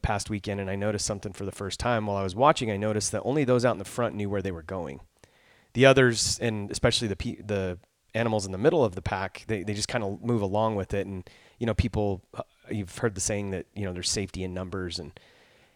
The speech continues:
and that's part of why they do that. I understand that. But those in the middle, they just kinda go along with wherever. They're just kinda moving along blindly. And it also got me thinking, the ones in the middle, they're the most vulnerable, because the ones out in the front, the sides, and the back,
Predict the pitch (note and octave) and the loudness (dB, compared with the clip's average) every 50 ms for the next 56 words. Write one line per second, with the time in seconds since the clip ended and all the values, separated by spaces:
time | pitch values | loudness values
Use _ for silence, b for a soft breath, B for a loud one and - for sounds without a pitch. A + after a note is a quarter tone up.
0 | b - C3+ D3 E3 - - - E3+ D3 B2 A2 A#2 A2 G#2+ G#2 G#2 G2 F2 G#2 | b 4 4 4 6 8 8 10 10 10 8 8 6 4 4 4 2 0 0 -2
1 | G#2 G2 F#2+ F2+ G#2 - - _ - - G2+ G2+ G#2+ G#2+ A#2+ A#2+ G#2 - - F#2+ | -2 -2 0 0 0 0 -2 _ -6 -4 -2 0 0 0 0 0 -2 -4 -4 -4
2 | F2+ F2 F2+ F2 F#2+ A2+ C3 - - b b b b b b b b b _ - | -6 -6 -4 -2 2 2 2 0 -2 b b b b b b b b b _ 6
3 | B2+ A#2+ A#2 A2+ - _ _ _ _ _ _ _ _ _ A#2+ A#2 G2+ C3 C#3 D3 | 8 8 8 6 4 _ _ _ _ _ _ _ _ _ -16 0 4 6 6 8
4 | D3+ D3 D3+ B2+ A2 G#2+ G#2+ B2 B2+ B2 G#2+ F2+ G#2 G2 G2 G#2 - - A#2 G#2 | 6 6 4 2 2 4 4 4 6 4 4 4 2 0 -2 -2 -2 -2 -2 -2
5 | G2 F#2 G2+ G2 G2 F#2+ G2 F#2 F#2+ F#2+ F#2+ F#2+ F2+ - - - - G2+ G2+ G2+ | 0 0 0 0 2 0 0 -2 -2 -2 -2 -4 -4 -6 -10 -14 -8 -6 -2 0
6 | G2 B2 E3 E3+ B2 F#2+ F#2 F#2 F#2 F#2 - - A2 G2+ G2 G2 G2 F2 F#2+ F#2+ | 2 2 4 4 2 2 0 -2 -4 -4 -6 -4 -4 -4 -4 -4 -6 -6 -6 -6
7 | F#2 F#2 F2+ F2+ E2+ G2 A2 B2+ C#3+ C3+ A2+ G#2 G2+ G#2 G#2+ C3 D#3 - - D3 | -6 -6 -6 -6 -4 0 0 2 2 2 2 0 2 4 6 6 6 6 6 4
8 | C3+ G#2 A2 A2 - - A#2 G#2+ G2 G#2 G2+ G#2 G2+ G2+ A#2 B2 A#2 A2+ A2 G#2 | 4 4 2 0 -2 -2 -4 -4 -4 -6 -4 -2 0 2 2 2 0 0 -2 0
9 | G2+ A2+ C#3+ D3+ C3+ A2 G2+ - b b b b b b b - C3+ D3+ F#3 F#3+ | 2 2 4 4 4 4 2 0 b b b b b b b 2 4 6 6 6
10 | F3+ E3 C3+ A2+ A#2 B2+ D3+ F3 E3 B2 G2 F2+ F#2 F2 F#2+ - - A2+ G2+ G2+ | 6 6 4 2 2 4 4 4 4 2 2 0 -4 -4 -4 -4 -4 -2 -2 0
11 | G#2+ G#2 A2 A2+ G#2+ A2+ A2 - G#2 - - - C#3 C3+ C3 - - G#2+ - B2 | 0 0 0 2 2 2 2 0 -4 -4 0 2 2 2 2 0 -2 -2 0 2
12 | A2+ A2+ A2+ G#2 G2+ G2+ F#2+ F2 - B2+ D3 D3+ C3+ C3+ - - | 2 2 2 0 -2 -4 -4 0 2 2 4 4 2 0 -4 -8